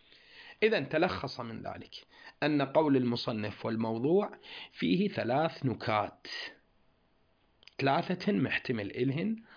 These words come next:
وثلاثة صحيحات. النكتة الأولى أنه أراد بالألف واللام اللفظ الموضوع،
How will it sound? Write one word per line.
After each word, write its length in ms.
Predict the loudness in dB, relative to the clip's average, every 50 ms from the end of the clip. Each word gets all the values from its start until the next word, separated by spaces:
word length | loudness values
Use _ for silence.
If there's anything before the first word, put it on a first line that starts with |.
| -12 -8
وثلاثة 680 | -6 -6 -2 2 2 2 2 2 0 -4 -2 -2 -2 -2
صحيحات. 680 | -2 -2 -6 -6 -6 -8 -8 -8 -10 -10 -12 -16 -20 -20 -20 _ _ _ _ _ _ _ _ _ _ -20 -20 -20 -8 -4 -2
النكتة 540 | -2 -2 -2 -4 -4 -4 -4 0 2 2
الأولى 760 | 2 2 2 0 0 2 2 0 0 -2 -2 -4 -6 -10 -12 -20 _ _ _ -20 -20 -20 -20 -20 -20 -20 -20 _ _ -4
أنه 440 | -2 -2 -2 -2 -4 -6 -8 -10 -12 -16 _ _ _ _ _ -20 -20 -20 -20 -20 _ _ 4
أراد 600 | 4 6 6 6 6 6 4 2 0 -2 -4 -6 -10 -18 _ _ 0
بالألف 640 | 2 2 2 2 0 0 2 4 2 2 0 0
واللام 600 | 0 2 2 2 2 2 4 4 4 2 0 -2 -6 _ -2
اللفظ 1000 | 0 0 2 2 2 4 4 4 4 4 4 2 2 0 -4 -6 -6 -6 -6 -8 -10 _ _ _ _ _ _ _ _ _ _ _ _ _ _ 0
الموضوع، 580 | 2 2 2 2 0 0 -2 -4 -6 -8 -10